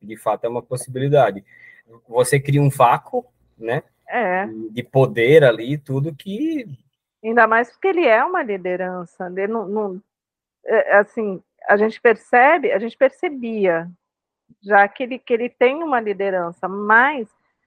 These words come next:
Speaker 2: na ausência dele, a gente acab-, acabou percebendo que talvez fosse mais do que a gente visse.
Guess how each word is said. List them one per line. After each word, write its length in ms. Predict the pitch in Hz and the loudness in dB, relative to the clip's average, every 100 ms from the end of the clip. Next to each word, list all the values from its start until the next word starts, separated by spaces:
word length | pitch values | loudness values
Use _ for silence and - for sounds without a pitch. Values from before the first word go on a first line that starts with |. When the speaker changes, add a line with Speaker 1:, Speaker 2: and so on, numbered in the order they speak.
| _ | _
Speaker 2:
na 200 | 214 247 | 2 4
ausência 480 | 269 294 247 - 233 | 4 4 0 0 0
dele, 560 | 190 202 233 359 302 190 - | 0 -2 0 -2 -4 -8 -8
a 60 | 202 | -8
gente 220 | 214 240 | -8 -10
acab-, 320 | 240 240 208 - | 0 0 0 -2
acabou 400 | 220 247 214 220 | -2 -2 -2 0
percebendo 580 | 247 - 254 233 247 269 | -2 -2 -2 -2 -4 -8
que 300 | 330 311 - _ _ _ _ - | -8 -10 -12 _ _ _ _ 2
talvez 280 | 254 240 240 | 4 4 2
fosse 200 | 269 269 | -6 -2
mais 220 | 240 240 | -2 -2
do 60 | |
que 100 | 247 | -6
a 40 | 302 | -8
gente 240 | 330 381 | -8 -8
visse. 440 | 349 294 214 _ | -6 -6 -8 _